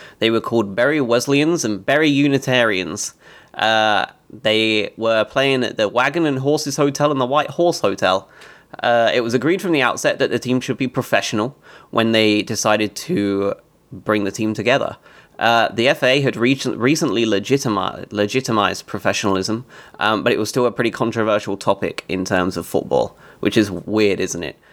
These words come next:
Um, ahead of the eighteen eighty-five eighty-six season, uh, the club leased a plot of land on Gig Lane from the Earl of Derby's estate.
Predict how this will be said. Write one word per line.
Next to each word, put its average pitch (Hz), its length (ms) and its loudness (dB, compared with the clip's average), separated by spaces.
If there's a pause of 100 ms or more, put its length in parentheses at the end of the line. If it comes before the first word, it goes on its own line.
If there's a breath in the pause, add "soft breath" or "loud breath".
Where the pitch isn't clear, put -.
(300 soft breath)
Um, 95 440 0
ahead 147 220 0
of 160 100 2
the 135 120 0
eighteen 160 440 0
eighty-five 135 920 0
eighty-six 120 720 -2
season, 98 520 -4 (380 loud breath)
uh, - 160 2
the 98 100 0
club 143 340 -2
leased 123 300 0
a 113 60 -2
plot - 320 -2
of 139 100 -2
land 113 300 0
on 101 220 -2
Gig 151 280 0
Lane 107 380 0 (260 soft breath)
from 117 160 0
the 107 160 4
Earl 127 180 4
of 123 160 -2
Derby's 117 520 0
estate. - 440 -6